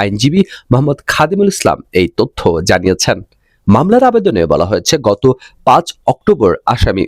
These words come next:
উর্মি শুধু নিহত আবু সাইদ নয়, সরকারের দায়িত্বশীল পদে থাকা সত্ত্বেও ছাত্র গণ আন্দোলনের মাধ্যমে প্রতিষ্ঠিত সরকার ও প্রধান উপদেষ্টা ডক্টর মোহাম্মদ ইউনূসের বিরুদ্ধেও অবমাননাকর বক্তব্য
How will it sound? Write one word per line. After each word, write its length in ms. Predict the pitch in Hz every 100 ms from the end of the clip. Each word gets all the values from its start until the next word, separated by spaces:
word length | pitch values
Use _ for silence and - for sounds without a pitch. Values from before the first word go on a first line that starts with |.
| -
উর্মি 260 | 113 120 185 - - -
শুধু 260 | - 156 180 156 156
নিহত 260 | 175 202 180 - 135
আবু 140 | 147 120 -
সাইদ 200 | 85 80 95
নয়, 160 | 143 185 - -
সরকারের 400 | - 156 190 190 180 127
দায়িত্বশীল 520 | 139 165 214 - 175 147
পদে 220 | 139 104 101
থাকা 200 | 110 - 90
সত্ত্বেও 360 | - 107 165 131 113 - - -
ছাত্র 280 | 147 151 - 190 151 113
গণ 160 | 113 156 170
আন্দোলনের 420 | 131 113 110 95 87
মাধ্যমে 380 | 87 - 143 156 170
প্রতিষ্ঠিত 480 | 123 113 117 - 117 127 185 -
সরকার 400 | 110 - 151 175 -
ও 20 | 107 104 - _ _
প্রধান 300 | 165 170 202 185 -
উপদেষ্টা 460 | 143 180 175 - 85 - 95
ডক্টর 240 | 113 113 90
মোহাম্মদ 320 | 87 98 95 - -
ইউনূসের 380 | 147 202 196 208
বিরুদ্ধেও 400 | 170 170 147 139 95 - - - 135
অবমাননাকর 680 | 135 156 113 90 87 - 131 151
বক্তব্য 360 | 98 - 190 151